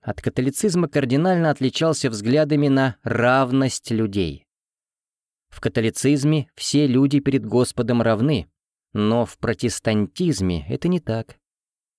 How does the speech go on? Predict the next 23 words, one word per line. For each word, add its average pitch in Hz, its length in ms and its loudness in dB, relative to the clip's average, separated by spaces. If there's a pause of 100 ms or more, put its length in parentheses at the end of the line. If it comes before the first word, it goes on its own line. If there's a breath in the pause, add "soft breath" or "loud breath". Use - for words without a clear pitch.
(220)
Именно 147 440 2
с - 80 -8
приходом 135 600 0
протестантизма 120 1400 0
началось 107 480 -2
отчуждение 113 680 0
людей 107 340 2
друг 101 300 -2
от 87 160 -4
друга. 78 420 -4 (920)
Протестантизм 131 1160 0 (120)
выдвинул 160 560 2
новую 147 400 2
концепцию 123 640 -2
о 104 60 -4
том, 113 340 -2 (100)
что - 280 -4
жизненный 127 480 2
успех 147 400 0
является 127 480 2
следствием 135 680 0
любви 120 380 0
Господа. 110 680 -4